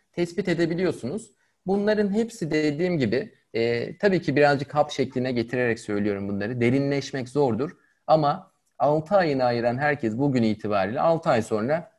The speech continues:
nerede bir yerde buluşalım. Bu konuya emek harcadıysanız beş tane algoritmayı kullanmayı öğrenmeniz sizin için bir on günlük bir süreç. Söylüyorum.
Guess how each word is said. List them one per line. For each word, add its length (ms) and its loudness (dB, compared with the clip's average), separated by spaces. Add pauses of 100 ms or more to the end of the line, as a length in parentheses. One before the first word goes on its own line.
(160)
nerede 340 2
bir 60 0
yerde 320 2
buluşalım. 500 -2 (120)
Bu 120 -4
konuya 340 0
emek 240 -2
harcadıysanız 920 -4 (340)
beş 240 2
tane 240 -2
algoritmayı 640 -2
kullanmayı 540 -2
öğrenmeniz 800 -2 (240)
sizin 340 -2
için 320 -4
bir 40 0
on 280 0
günlük 300 2
bir 60 -6
süreç. 440 -12
Söylüyorum. 500 -2